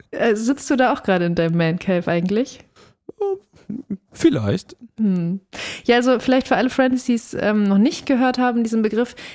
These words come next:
Speaker 1: Ähm, ich glaube, er soll so ein bisschen umschreiben, so eine Art Zimmer für den Mann oder so. Also irgendwie so ein Space, wo sich, ähm, Männer drin zurückziehen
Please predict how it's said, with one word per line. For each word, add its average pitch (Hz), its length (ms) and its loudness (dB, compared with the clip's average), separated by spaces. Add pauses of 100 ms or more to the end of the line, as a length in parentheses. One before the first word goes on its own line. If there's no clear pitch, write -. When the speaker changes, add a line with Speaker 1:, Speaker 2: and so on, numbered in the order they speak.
(160)
Speaker 1:
Ähm, 214 240 4
ich - 140 -2
glaube, 254 380 4
er 208 140 0
soll 233 160 2
so 240 80 0
ein 220 100 2
bisschen 233 280 0
umschreiben, 220 680 0
so 202 180 0
eine 196 400 2
Art 185 460 0 (160)
Zimmer 285 460 2
für 240 200 -2
den 190 220 2
Mann 170 220 2 (260)
oder 262 240 2
so. 285 240 0 (300)
Also 226 260 2
irgendwie 247 400 2
so 214 100 0
ein 214 120 2
Space, 240 500 0
wo 220 140 2
sich, 214 360 -2
ähm, 196 380 0
Männer 240 560 2
drin 226 240 0
zurückziehen 202 840 0